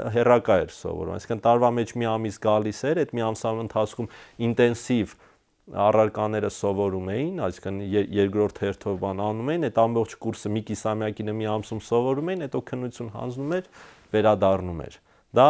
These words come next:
ասենք, մի քիչ ստիպված միջոց էր, երբ որ, ասենք, ընտանիքը հնարավորություն չուներ, որ, ասենք, մի քանի անդամ, ը, ընտանիքից կան սովորեն բան, ասենք, ինքը լուծում էր, երբ որ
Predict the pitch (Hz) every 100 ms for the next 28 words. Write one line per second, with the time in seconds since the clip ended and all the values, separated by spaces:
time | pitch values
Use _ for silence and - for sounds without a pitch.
0 | 165 151 - 123 117 113 107 - 110 -
1 | 117 107 113 110 92 - _ _ _ -
2 | 101 110 107 - 160 127 101 - 101 98
3 | 107 101 101 95 101 104 98 - 101 95
4 | - - _ 98 95 98 95 - 98 -
5 | 98 95 90 90 90 - 92 - 98 -
6 | 90 90 90 87 - _ _ _ _ 85
7 | 87 90 90 92 82 82 78 85 85 90
8 | 90 90 - 90 90 - 95 92 95 120
9 | 185 180 131 147 135 135 127 165 147 143
10 | - 110 113 196 165 135 147